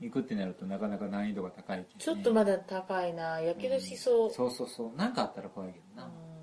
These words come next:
Speaker 2: だけど、行くときはそれぞれで行くんだけどね。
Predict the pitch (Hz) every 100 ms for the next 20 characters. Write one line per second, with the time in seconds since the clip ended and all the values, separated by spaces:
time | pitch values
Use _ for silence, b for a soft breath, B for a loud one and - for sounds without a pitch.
0 | 156 160 - 92 85 87 _ _ _ _
1 | _ _ _ 262 226 190 170 214 302 330
2 | 330 277 285 269 233 202 190 160 165 165
3 | 147 113 139 131 - 113 95 143 147